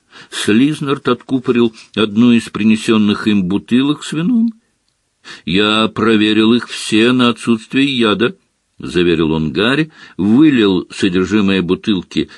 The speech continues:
в одну из смахивающих на вёдра кружек Хагрида и вручил её хозяину. «После того, что стряслось с вашим бедным другом Рупертом, я заставил домовика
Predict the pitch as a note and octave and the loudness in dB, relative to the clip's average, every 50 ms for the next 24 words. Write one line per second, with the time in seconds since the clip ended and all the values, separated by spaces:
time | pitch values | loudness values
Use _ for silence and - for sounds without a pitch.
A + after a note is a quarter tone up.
0 | - _ D2 D2 F2+ F#2+ E2+ D#2 D#2+ F2+ E2+ E2 D#2+ D2+ - - - - _ - | -20 _ -6 -2 -2 -2 -2 -2 -4 -4 -2 -2 -4 -6 -8 -12 -16 -20 _ -20
1 | - - - F2 F#2 G2 F#2 - - E2 D#2 D#2+ D#2+ D2 C#2+ - - - D#2+ - | -14 -8 -6 -4 -4 -4 -4 -6 -6 -6 -4 -4 -4 -6 -8 -10 -8 -8 -8 -8
2 | - - - F#2+ F#2 F#2 F#2+ F#2+ F#2+ F#2 F2 E2 D2 B1 C#2 C2 C2+ D2 - - | -8 -10 -6 -4 -4 -2 -2 0 2 2 2 0 -2 -4 -6 -8 -8 -8 -10 -12
3 | - - _ _ - - G2+ G2+ F#2+ E2 D#2 D2 D#2 F#2+ G2 - - - - A#2+ | -18 -20 _ _ -4 -2 0 0 0 0 -2 -2 -4 -6 -6 -6 -8 -8 -6 -4
4 | A#2+ B2+ B2+ B2+ C3 C#3 C3 D3 C#4+ B3+ A3 _ - - - - A2+ - A#2 B2 | -2 -2 -2 -2 -4 -6 -4 -4 -6 -8 -8 _ -18 -20 -18 -10 -2 2 2 2
5 | A2 G#2 A2+ A2+ A2 - - C#3+ F3+ F3+ F#2 F2+ G2 - - D#2+ D2+ C2+ D2 D2 | 4 4 2 2 2 0 -4 -4 -2 0 0 0 0 -2 -4 -6 -4 -2 -2 -2
6 | D2+ D2+ D2 D2+ D2+ _ _ _ _ _ _ _ _ - - - - - _ _ | -2 -2 -4 -6 -8 _ _ _ _ _ _ _ _ -20 -20 -20 -20 -20 _ _
7 | - B2 C3 B2+ - A#2 A2+ A2 - A#2 A2 A2+ A#2 B2 B2+ - - - A2 A#2 | 0 0 0 2 2 0 -2 0 0 2 4 4 4 4 2 0 -2 -2 -2 -2
8 | - - - - F2+ A2+ A2 - - F#2+ A2+ B2 B2 A2+ - - - - - - | -2 -4 -6 -4 -4 -4 -4 -4 -2 0 2 2 2 0 -4 -10 -14 -16 -18 -20
9 | _ _ - - - D#2+ F2 A2+ A2+ - - G#2 G2+ F2 F2 A2+ A#2+ G2+ E2+ G2+ | _ _ -14 -10 -6 -4 -2 -2 -2 -2 -2 -2 -2 -2 0 -2 -2 0 0 0
10 | G#2+ G#2 G2 D#2 - F#2+ B2 A#2+ G2 G2 A2 G#2+ G#2 G2+ G2+ - - _ - - | 0 0 -2 -2 -2 -2 0 0 0 2 2 2 2 0 -2 -4 -8 _ -4 -2
11 | F#2+ F#2 G2 G2 F2+ - - D3 D3 F3 E3 E3 - - - - G2 F#2+ F2+ E2+ | -2 0 -2 -2 -4 -6 -4 -2 -2 -2 -2 -2 -4 -4 -4 -4 -2 -2 -2 -2
12 | D2+ - - - - - - D2+ D#2+ G2+ A2 A#2 A#2 A#2 A2 F#2 G2 A2 A2+ - | -4 -6 -10 -16 -16 -10 -6 -2 0 0 2 2 2 0 0 0 -2 -2 -2 -4
13 | - - A2 A#2+ A#2 A2+ A2+ A2 G#2+ G#2 E2+ - C#2+ - G#2+ A2 A2 G#2+ G2+ G2 | -4 -2 0 2 2 4 4 4 2 2 -2 -6 -6 -2 0 2 2 2 2 0
14 | G2 F2+ - - - D#3 | -2 -2 -2 -4 -4 -4